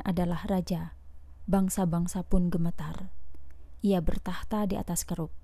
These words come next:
segenap bumi pun berguncang. Yahweh bertahta di Sion dengan megah, dan secara mutlak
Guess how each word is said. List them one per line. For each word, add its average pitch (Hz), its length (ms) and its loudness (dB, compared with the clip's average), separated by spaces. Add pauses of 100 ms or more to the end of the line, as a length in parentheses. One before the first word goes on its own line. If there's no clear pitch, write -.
(640)
segenap 160 480 2
bumi 175 240 2
pun 202 400 4
berguncang. 165 720 0 (800)
Yahweh 180 480 -2
bertahta 185 720 0
di 175 80 0
Sion 180 480 2
dengan 175 240 2
megah, 170 560 -2 (480)
dan 185 320 2
secara 175 400 -4
mutlak 185 560 -2